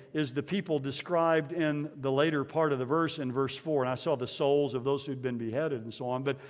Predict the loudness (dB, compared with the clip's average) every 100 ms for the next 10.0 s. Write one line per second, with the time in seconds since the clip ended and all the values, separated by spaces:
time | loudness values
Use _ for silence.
0 | -20 -14 -2 2 4 4 0 -2 0 4
1 | 2 2 -8 -20 -20 _ -6 -2 -2 2
2 | 2 4 4 4 4 2 2 0 -2 -2
3 | -2 -2 -6 -6 0 2 2 -2 -2 -4
4 | -2 -2 -2 -6 -8 -8 -10 -14 _ _
5 | _ _ _ _ _ _ _ -8 0 2
6 | 2 -2 -10 -20 _ -2 0 2 0 -2
7 | -2 -2 2 4 4 4 4 4 2 0
8 | -4 -6 -6 -4 -2 -2 -2 -2 -2 0
9 | 0 0 -4 -6 -4 -4 -2 -2 -2 -2